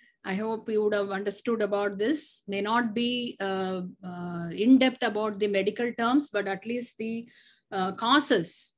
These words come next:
the precautionary steps which you have to take, and any questions or anything, you can reach me. I've given you my number and the YouTube channel. You can make use of these facilities. Thank you so much for the opportunity, and,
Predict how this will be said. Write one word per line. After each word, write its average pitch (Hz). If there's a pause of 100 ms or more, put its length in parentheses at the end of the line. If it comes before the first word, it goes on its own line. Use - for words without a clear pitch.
(120)
the 196
precautionary 247
steps 247
which 214
you 208
have 196
to 214
take, 262
and 190
any 254
questions 262
or 214
anything, 220
you 208
can 202
reach 214
me. 233
I've 190
given 196
you 190
my 185
number 185
and 185
the 175
YouTube 190
channel. 208 (560)
You 226
can 214
make 220
use 233
of 202
these 202
facilities. 160
Thank 214
you 302
so 277
much 254
for 240
the 226
opportunity, 208
and, 175